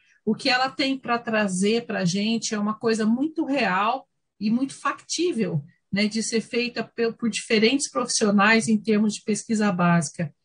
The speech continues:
né, e o es-, e o, e o que a gente pode extrapolar, né, de tudo aquilo que vocês concluem nas pesquisas é uma coisa extraordinária, de um ganho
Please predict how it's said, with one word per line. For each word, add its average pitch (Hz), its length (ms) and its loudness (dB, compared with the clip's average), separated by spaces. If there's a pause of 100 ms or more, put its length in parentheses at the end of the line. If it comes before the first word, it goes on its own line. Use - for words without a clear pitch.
(320)
né, 233 320 2
e 220 80 -2
o 233 60 0
es-, - 280 -6
e 220 80 -4
o, 208 480 -2
e 202 80 0
o 233 60 -2
que - 100 -8
a 254 60 -2
gente 294 240 -2
pode 254 280 -2
extrapolar, 247 880 0 (340)
né, 220 220 0
de 208 160 -4
tudo 247 240 -6
aquilo 226 340 -2
que 214 100 -6
vocês 208 360 -2
concluem 226 640 -2
nas 214 180 0
pesquisas 220 800 0
é 220 80 2
uma 226 240 0
coisa 226 280 2
extraordinária, 220 1200 0
de 208 120 -4
um 208 100 -2
ganho 233 580 -2